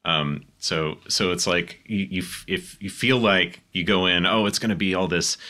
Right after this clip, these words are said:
free concurrency and it's easy and I just send messages all over the place," except, yeah, there are still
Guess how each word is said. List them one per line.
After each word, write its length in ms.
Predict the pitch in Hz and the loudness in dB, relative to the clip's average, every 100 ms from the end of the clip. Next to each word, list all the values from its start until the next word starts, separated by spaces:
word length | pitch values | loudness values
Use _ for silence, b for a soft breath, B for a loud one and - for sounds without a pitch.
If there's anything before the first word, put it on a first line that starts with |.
| B B B | B B B
free 440 | - 190 180 156 | 0 4 6 4
concurrency 880 | 127 127 113 165 143 113 151 131 110 | 2 -2 4 4 4 4 2 4 4
and 120 | 98 | 4
it's 160 | 92 87 | 2 0
easy 600 | - 190 160 123 135 113 98 | 0 2 2 4 4 4 4
and 80 | 95 | 2
I 100 | 135 | 2
just 200 | 185 - | 2 2
send 220 | 170 147 | 2 2
messages 440 | 180 175 120 110 | 2 0 -2 0
all 80 | 110 | 0
over 160 | 90 92 | 0 -4
the 80 | 80 | -2
place," 360 | 90 78 - | 0 0 -2
except, 580 | 85 - 90 78 - - | -4 -2 -2 -2 -6 -10
yeah, 320 | - 85 73 76 - | -4 -2 -2 -4 -4
there 140 | 82 | -2
are 60 | 82 | -2
still 480 | - 92 80 78 | -2 -2 -2 -4